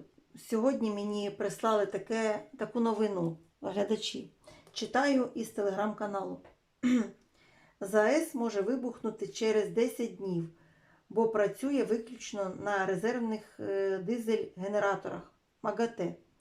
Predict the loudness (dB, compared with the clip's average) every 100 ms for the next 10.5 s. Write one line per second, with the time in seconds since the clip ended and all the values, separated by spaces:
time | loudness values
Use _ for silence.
0 | _ -20 -20 -20 -20 -20 -2 2 4 2
1 | 0 -2 -10 -2 2 2 0 -4 -4 -4
2 | -4 -2 -2 0 -4 -2 -2 0 0 0
3 | -2 -6 -8 -4 -2 0 0 0 0 0
4 | 0 0 -4 -6 -10 -12 -2 4 4 4
5 | 0 -2 -2 -4 -4 -6 _ _ _ -2
6 | 2 2 2 2 2 2 0 0 -4 -6
7 | 0 2 2 2 -2 -2 0 2 2 0
8 | -2 -6 -6 -12 _ _ _ _ _ _
9 | _ _ _ _ _ _ _ _ _ 2
10 | 4 4 2 -4